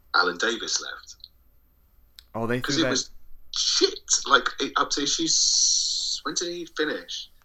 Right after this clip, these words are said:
Speaker 1: Sixty-six-ish, I think. And you had to carry on buying it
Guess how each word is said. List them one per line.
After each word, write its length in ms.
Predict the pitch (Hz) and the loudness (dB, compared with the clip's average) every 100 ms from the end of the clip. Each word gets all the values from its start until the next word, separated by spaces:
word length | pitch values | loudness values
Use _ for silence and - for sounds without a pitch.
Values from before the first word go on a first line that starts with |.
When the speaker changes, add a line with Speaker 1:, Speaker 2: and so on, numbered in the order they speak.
| _ - - - | _ -20 -20 -6
Speaker 1:
Sixty-six-ish, 1500 | - - - - - - - - - - - 220 - - - - - - | -4 -2 -4 0 2 2 2 0 -2 -2 -2 -2 -4 -8 -10 -18 -20 -14
I 60 | - | -6
think. 380 | - 170 220 - - - - - - - - - - | -2 -2 -2 -8 -14 -20 -20 -20 -20 -20 -20 -20 2
And 120 | 127 | 2
you 100 | 127 | 4
had 100 | 139 | 2
to 80 | - | 0
carry 240 | - 117 110 | 2 4 4
on 80 | 107 | 4
buying 260 | 131 151 | 4 4
it 120 | - | 0